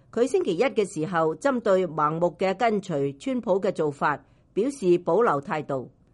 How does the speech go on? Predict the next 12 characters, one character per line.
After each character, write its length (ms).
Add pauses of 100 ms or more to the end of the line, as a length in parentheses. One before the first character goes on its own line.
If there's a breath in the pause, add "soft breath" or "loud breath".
(300)
佢 160
批 260
評 80
過 160
川 220
普 240
對 180
抗 220
性 200
嘅 80
言 220
論， 240